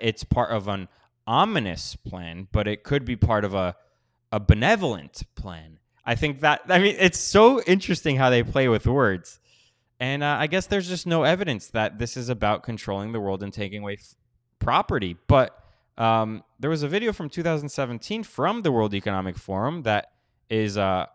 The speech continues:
kind of about predicting the future. And it's not much of a prediction when you mold the future and you pave the way for the future. So it's more like, um,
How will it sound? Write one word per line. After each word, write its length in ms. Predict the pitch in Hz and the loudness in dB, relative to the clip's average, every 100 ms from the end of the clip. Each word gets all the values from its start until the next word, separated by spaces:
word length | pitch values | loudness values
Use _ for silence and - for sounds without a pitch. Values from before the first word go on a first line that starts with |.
| _ - | _ -8
kind 220 | 180 185 | -4 -2
of 80 | 135 | -2
about 300 | 110 110 - | 0 0 0
predicting 500 | 107 95 101 - 98 | -6 -4 -8 -8 -10
the 60 | |
future. 400 | 92 120 156 - | -8 -6 -6 -4
And 100 | 117 | -2
it's 220 | 120 120 - _ _ _ | -2 -6 -14 _ _ _
not 240 | 139 185 208 | 0 2 4
much 180 | 226 208 | 0 2
of 80 | |
a 80 | 175 | 0
prediction 640 | 147 135 127 135 - 123 107 | 2 2 0 -4 -6 -4 -2
when 140 | 104 | -2
you 300 | 104 104 104 | 0 0 -2
mold 520 | 101 107 117 135 113 - | -4 2 4 4 2 -10
the 120 | 110 | -12
future 440 | 92 98 95 - 104 | -10 -12 -10 -4 -2
and 200 | 101 98 | -4 -8
you 80 | 95 | -4
pave 260 | 120 117 | -2 -2
the 140 | 104 101 | -4 -2
way 200 | 110 117 | 0 -2
for 260 | - 98 | -4 -6
the 100 | 92 | -6
future. 400 | - 92 - 107 | -10 -16 -12 -10
So 180 | - 110 | -6 -4
it's 160 | 107 - | -4 -4
more 220 | 160 170 | 0 4
like, 380 | 143 127 - - _ _ _ _ | 6 4 2 -12 _ _ _ _
um, 520 | 113 107 101 98 101 | 0 2 4 0 -4